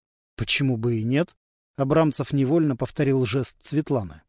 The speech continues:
«Он стащил в буфете пирожок с ливером, а я поймала его за руку», Светлана хихикнула. «Видели бы вы его лицо, когда я, грозно сдвинув брови, заявила, что ему светит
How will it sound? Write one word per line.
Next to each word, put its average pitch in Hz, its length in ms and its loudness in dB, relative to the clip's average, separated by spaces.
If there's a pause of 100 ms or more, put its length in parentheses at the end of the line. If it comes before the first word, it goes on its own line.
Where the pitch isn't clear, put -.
(1000)
«Он 254 180 6
стащил 240 640 4
в 196 80 2
буфете 220 500 0
пирожок 233 560 4
с - 100 -4
ливером, 139 420 2
а 156 100 2
я 247 140 4
поймала 180 440 4
его 143 260 4
за 123 240 -2
руку», 98 320 -12 (180)
Светлана 120 540 -2
хихикнула. - 640 -8 (520)
«Видели 233 460 6
бы 226 160 4
вы 233 140 4
его 226 200 4
лицо, 220 500 4
когда 147 340 2
я, 180 300 6
грозно 151 420 4
сдвинув 143 560 2
брови, 170 340 4
заявила, 151 640 4
что - 200 -2
ему 156 280 2
светит 180 440 0